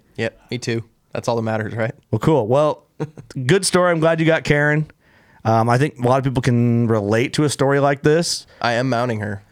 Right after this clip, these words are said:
Speaker 1: Also,
Speaker 2: You are, she'll,
Speaker 1: I
Speaker 2: um,
Speaker 1: am.
Speaker 2: so we'll have to get some pictures of that up once you get her back.
Speaker 1: I'm gonna put her right next to Junk Brow.
Speaker 2: Ah, that'd actually be really cool.
Speaker 1: Yep.
Speaker 2: Um,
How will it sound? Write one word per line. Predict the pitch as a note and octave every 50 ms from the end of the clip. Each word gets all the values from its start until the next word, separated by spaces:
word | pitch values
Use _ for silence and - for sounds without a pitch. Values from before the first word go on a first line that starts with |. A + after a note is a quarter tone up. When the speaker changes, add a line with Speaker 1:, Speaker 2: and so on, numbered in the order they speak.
| - - - -
Speaker 1:
Also, | - A2+ A#2
Speaker 2:
You | C3 C3 C#3
are, | D3+ D3
she'll, | C3+ - E3 D#3 - -
Speaker 1:
I | - C3 C3 B2+ A#2+ A#2
Speaker 2:
um, | A2 G#2
Speaker 1:
am. | G2+
Speaker 2:
so | - C#3
we'll | C3
have | C3
to | B2+
get | C3 C3+ -
some | C3+ B2+
pictures | G#2 C3+ C3 - B2+ A#2+ G#2
of | A2
that | A#2+ A#2+ A#2
up | A#2+ B2 A#2+ -
once | A#2+ G#2+ -
you | A#2
get | A#2 A#2
her | A2+ A2
back. | G2+ A2 G#2+ A2 A2+ B2 - A2+
Speaker 1:
I'm | A2+
gonna | A#2 G#2+
put | - B2+ A#2+
her | A#2
right | A2+ A2 G2
next | A#2 A#2 -
to | -
Junk | A#2 A2+ A#2 A2 A2 -
Brow. | A2 G#2+ G#2 A2 G#2+ - _ _ _ - - _ - - - _ _ _ _ _ _ _ _ _ _
Speaker 2:
Ah, | - - - - - - -
that'd | A2+ G#2+ A2+ A2+ A#2
actually | A#2+ A#2 - G2+ F2+
be |
really | G2 G2 F2 D#2+
cool. | - G#2+ G2+ F#2 F2 - -
Speaker 1:
Yep. | - A2 A2 A2 - _ _ _ _ _ _ _ _ -
Speaker 2:
Um, | A#2 A#2+ B2 B2 A#2+